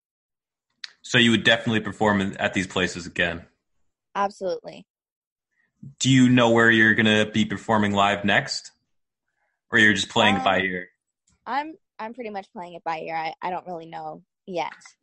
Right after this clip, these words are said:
Speaker 2: but I'm recording a lot, still writing. So that's, um, um, that's what I'm working on right now, is just trying to get out some more music. Um,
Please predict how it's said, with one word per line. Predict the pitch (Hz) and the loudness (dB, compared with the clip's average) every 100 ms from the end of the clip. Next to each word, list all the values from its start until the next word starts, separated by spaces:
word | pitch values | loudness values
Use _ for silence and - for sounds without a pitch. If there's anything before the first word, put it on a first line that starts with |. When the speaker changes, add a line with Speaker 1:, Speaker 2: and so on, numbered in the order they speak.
| _ | _
Speaker 2:
but | 180 180 - | -2 -2 -2
I'm | 190 202 | -10 -8
recording | 185 - 202 196 202 | -8 -4 -2 -2 -6
a | |
lot, | 202 190 185 - | -6 -6 -6 -12
still | - 185 180 | -12 -12 -8
writing. | 170 165 175 180 202 _ _ _ | -8 -8 -10 -14 -20 _ _ _
So | - 185 | -10 -8
that's, | 170 165 - _ _ | -4 -6 -8 _ _
um, | 160 156 143 _ _ _ _ _ _ _ _ | -14 -14 -14 _ _ _ _ _ _ _ _
um, | - 165 147 _ _ _ _ | -14 -12 -12 _ _ _ _
that's | 196 196 | -16 -14
what | 196 | -10
I'm | 165 160 | -12 -12
working | 156 - 160 | -18 -18 -18
on | 151 | -14
right | 151 101 | -14 -10
now, | 78 76 78 _ _ - | -8 -8 -10 _ _ -4
is | - 175 | -4 -4
just | 180 - | -8 -8
trying | 196 180 | -4 -2
to | 175 | -2
get | 175 165 | -2 -2
out | 160 - _ _ _ | -4 -10 _ _ _
some | - 208 | -10 -8
more | 190 185 | -8 -8
music. | 180 175 170 175 180 _ _ _ _ _ _ | -12 -14 -10 -10 -10 _ _ _ _ _ _
Um, | 202 165 | -14 -14